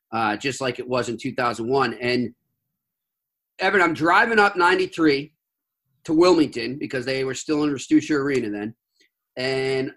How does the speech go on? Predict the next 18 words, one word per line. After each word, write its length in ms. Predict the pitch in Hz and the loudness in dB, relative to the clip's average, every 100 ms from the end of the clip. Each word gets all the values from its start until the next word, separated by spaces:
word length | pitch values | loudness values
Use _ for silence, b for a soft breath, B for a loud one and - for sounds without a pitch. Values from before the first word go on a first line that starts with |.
| 143 | -2
all 160 | 156 | 0
of 60 | 165 | 2
a 60 | |
sudden, 360 | 160 160 151 139 | -2 0 -2 -2
the 80 | 127 | -6
P 200 | 151 143 | -4 0
R 180 | 139 135 | 0 0
guy 300 | 131 123 120 | -2 -2 -4
sends 280 | - 123 | -6 -8
an 60 | 117 | -6
email 300 | 120 113 110 | -6 -4 -6
out, 240 | 107 107 107 | -6 -6 -6
and 20 | |
he's 180 | 107 110 | -8 -6
like, 200 | 110 98 | -8 -10
"Yeah, 240 | 123 117 113 - | -8 -6 -6 -10
it's 160 | 110 | -16
canceled." 440 | - 117 104 - | -8 -6 -6 -12